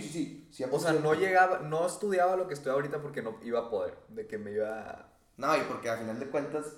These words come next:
Speaker 1: a mí no me, no me podía importar menos matemáticas. Historia me gustaba, pero no tenías que estudiar para esa materia.
Speaker 2: No.
Speaker 1: O sea, cosas así, pues, física, güey, yo no podía con física. O sea, sí podía, no me iba mal, pero
Speaker 2: La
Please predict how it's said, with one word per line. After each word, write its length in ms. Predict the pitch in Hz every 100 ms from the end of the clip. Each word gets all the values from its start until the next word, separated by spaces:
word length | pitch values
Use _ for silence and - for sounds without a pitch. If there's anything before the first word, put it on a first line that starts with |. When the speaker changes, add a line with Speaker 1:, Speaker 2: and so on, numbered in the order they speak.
| - -
Speaker 1:
a 80 |
mí 80 | 104
no 80 | 107
me, 80 | 123
no 320 | 110 104 110
me 60 | 117
podía 200 | 120 117
importar 360 | 120 117 120
menos 160 | 117 117
matemáticas. 920 | 120 117 107 107 107 117 107 107 - - - _ _ -
Historia 300 | 135 156 202
me 80 |
gustaba, 680 | 180 139 143 139 147 156 156
pero 140 | 135 117
no 80 |
tenías 220 | 113 135 131
que 80 |
estudiar 260 | 135 120 117
para 140 | 120
esa 80 | 113
materia. 580 | 113 107 113 110 113 113
Speaker 2:
No. 200 | 98 98 - -
Speaker 1:
O 80 | 113
sea, 580 | 117 107 - - - -
cosas 280 | 131 -
así, 220 | 151 139 -
pues, 180 | 139 - - -
física, 360 | 131 110 -
güey, 160 | 104 104
yo 100 | 110
no 100 | 117
podía 240 | 135 120 117
con 180 | 120
física. 360 | 120 113 - - - -
O 60 | -
sea, 240 | 143 - -
sí 120 | 143
podía, 280 | 175 170 170
no 100 | 156
me 80 | 160
iba 120 | 165
mal, 420 | 135 135 - - - -
pero 120 | 262
Speaker 2:
La 220 | - -